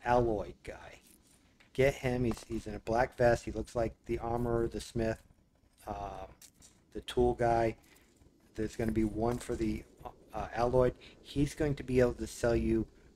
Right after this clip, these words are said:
for one emerald, four coal cokes. That's gonna supply your coal coke needs. And then just grab,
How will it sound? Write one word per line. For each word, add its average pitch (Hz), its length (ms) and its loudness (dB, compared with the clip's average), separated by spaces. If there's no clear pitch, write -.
for 107 140 -6
one 113 360 -2
emerald, 127 500 -2
four 123 420 4
coal 117 300 4
cokes. - 540 -12
That's 110 180 -6
gonna 127 220 0
supply 123 400 0
your 117 160 2
coal 127 240 0
coke - 360 -6
needs. - 460 -16
And 110 120 -6
then 110 200 -2
just 113 240 -2
grab, 120 260 2